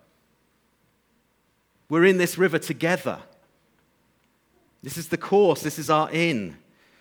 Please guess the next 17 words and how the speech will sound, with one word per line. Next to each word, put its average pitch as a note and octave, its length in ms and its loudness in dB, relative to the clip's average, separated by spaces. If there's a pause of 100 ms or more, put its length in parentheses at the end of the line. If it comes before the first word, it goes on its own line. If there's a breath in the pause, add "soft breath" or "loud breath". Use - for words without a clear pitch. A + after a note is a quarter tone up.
(300 soft breath)
As C#3 140 -8
we E3+ 100 -2
do G#3 300 0
that, F3 160 4
we E3+ 140 2
will F#3 260 4
bear F3 260 2
fruit F3 640 -2 (540)
together. D#3+ 540 0 (460 soft breath)
Galatians F3 420 2
five G3 340 4
tells F#3 260 4
us D#3 140 -8
what E3+ 120 -4
this D#3+ 140 -6
fruit F3 300 -2
is. D#3+ 480 0